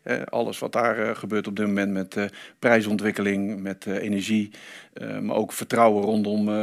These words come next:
de politiek bijvoorbeeld. Dat zijn toch allemaal wel, eh, prangende onderwerpen op dit moment. Eh, aan de oostgrens van Europa waar een, eh, enorm conflict is.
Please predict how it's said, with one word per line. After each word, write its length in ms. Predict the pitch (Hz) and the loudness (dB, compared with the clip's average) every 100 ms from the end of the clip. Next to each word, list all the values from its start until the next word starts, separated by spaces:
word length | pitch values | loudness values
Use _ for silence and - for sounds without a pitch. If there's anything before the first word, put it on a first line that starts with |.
| 104 | -2
de 440 | 90 110 107 104 - | -4 -6 -6 -6 0
politiek 440 | 113 113 160 - | 2 2 0 4
bijvoorbeeld. 540 | 120 113 120 117 113 | 4 6 2 2 0
Dat 140 | 113 98 | -2 -6
zijn 160 | 120 | -6
toch 100 | 110 | -4
allemaal 320 | 117 104 101 104 | -2 -2 -2 -2
wel, 160 | 101 | -2
eh, 60 | 104 - _ _ _ | -4 -8 _ _ _
prangende 340 | 135 127 110 117 | 4 4 4 0
onderwerpen 460 | 131 127 123 123 | 0 0 0 -2
op 60 | 107 | -4
dit 120 | 101 | -2
moment. 420 | 95 117 147 - - - - | 2 2 0 -2 -18 -20 -16
Eh, 180 | - - | -10 -10
aan 220 | - 110 | -8 -8
de 160 | 104 - | -8 -4
oostgrens 520 | 117 107 110 104 98 | -4 -4 -2 -2 -4
van 140 | 120 | -4
Europa 460 | 104 104 143 139 135 | 0 6 6 8 8
waar 220 | 131 127 | 8 4
een, 120 | 127 | 4
eh, 120 | 127 123 | 2 2
enorm 300 | 127 123 120 | 2 2 0
conflict 460 | 123 113 123 - | -2 -2 -2 -2
is. 280 | 120 - | -4 -4